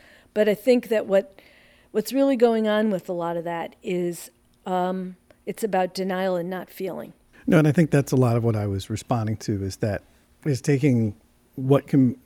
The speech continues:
Speaker 2: you know, easily be two massive issues, but finding that, that intersection where those two overlap and trying to provide services that address both together. I think that's
Speaker 1: Mm-hmm.
Speaker 2: impressive.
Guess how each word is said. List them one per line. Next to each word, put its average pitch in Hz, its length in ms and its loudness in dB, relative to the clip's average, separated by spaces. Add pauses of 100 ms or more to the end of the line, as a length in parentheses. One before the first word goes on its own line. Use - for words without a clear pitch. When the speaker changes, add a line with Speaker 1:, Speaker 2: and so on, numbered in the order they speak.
(120)
Speaker 2:
you 165 100 4
know, 127 100 2
easily 135 320 6
be 117 180 0
two 117 420 2
massive 117 440 -2
issues, 113 280 -4
but 113 200 -8
finding 113 300 -2
that, 104 160 -6 (200)
that 117 160 -2
intersection 110 580 -4
where 104 120 -2
those 95 240 -6
two 104 180 -4
overlap 90 480 -6 (220)
and 107 120 -4
trying 107 180 -6
to 95 60 -6
provide 92 540 -6 (560)
services 101 500 -6
that 95 160 -4
address 85 300 -6
both - 400 -8
together. 82 400 -6
I 80 40 -8
think - 200 -8
that's 262 160 -6
Speaker 1:
Mm-hmm. - 80 -12
Speaker 2:
impressive. 82 400 -12